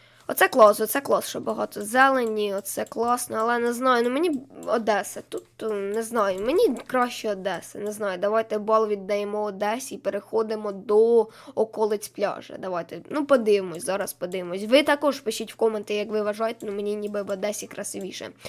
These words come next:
Мені тут подобається, що багато ось такої пальм, м, безумно мені це подобається, ну, дамо бал Одесі. Переходимо до другого раунду. Ну що ж, давайте ось околиця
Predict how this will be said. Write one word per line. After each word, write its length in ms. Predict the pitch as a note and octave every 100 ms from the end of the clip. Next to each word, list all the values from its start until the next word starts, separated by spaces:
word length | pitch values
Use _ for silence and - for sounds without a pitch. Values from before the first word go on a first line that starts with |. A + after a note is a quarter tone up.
| - - -
Мені 380 | - C4 F4 - -
тут 220 | D4 -
подобається, 460 | B3 B3+ C4+ C4
що 180 | - -
багато 440 | A3 G#3 A3+ A3 G#3+
ось 140 | G#3
такої 440 | - - G#3+ G#3 - _ _ _
пальм, 380 | - A3+ F#3+ E3 - - - - -
м, 240 | G3+ F#3+
безумно 560 | F#3 G3+ A3+ B3 A3 G3+
мені 220 | F3+ F3+
це 140 | -
подобається, 880 | - F#3+ A3 A3+ A3 F#3+ F#3 - E3 G2+
ну, 340 | A3+ B3 A#3+ _ _ -
дамо 580 | G3 G3+ G3+ G3 A3 -
бал 420 | F#3 F#3 F#3+ F#3 -
Одесі. 540 | G#3 F#3+ F3 - F#3+ -
Переходимо 500 | A#3+ C4 C#4 C4+ C4
до 480 | A#3 A#3 A#3+ B3 B3 A#3 _ - _ _ _ _ _ _
другого 360 | A3+ B3 A#3+ A3
раунду. 540 | F3+ D#3 D3 D3 D3+ - _ _ _ -
Ну 100 | D4
що 240 | D4 G3+
ж, 120 | - -
давайте 520 | G#3+ A#3+ A#3+ A3 G#3
ось 280 | A3 G#3+ G#3+
околиця 600 | G#3+ A#3 A3 G#3 -